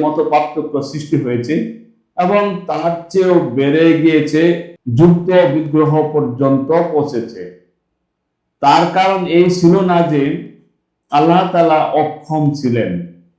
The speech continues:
এবং এসব মতবিরোধ ও যুদ্ধ বিগ্রহ বন্ধ করার তার কোনো শক্তি ছিল না, নাউজুবিল্লাহ। বরং তিনি যদি চাইতেন তাহলে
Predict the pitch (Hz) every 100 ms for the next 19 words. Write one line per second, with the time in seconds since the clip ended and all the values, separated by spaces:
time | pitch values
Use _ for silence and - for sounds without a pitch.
0 | _ - 160 180 190 175 165 165 - 160
1 | 147 139 139 180 185 185 175 - 143 135
2 | 135 143 160 156 151 131 139 135 127 143
3 | 151 165 151 143 135 135 131 127 143 160
4 | 156 135 - 123 113 - 92 90 - -
5 | _ _ _ 127 117 - - - 85 _
6 | _ _ _ _ _ _ 135 175 233 247
7 | - 196 190 180 170 151 156 143 156 165
8 | 165 156 156 175 170 151 143 143 123 120
9 | 120 -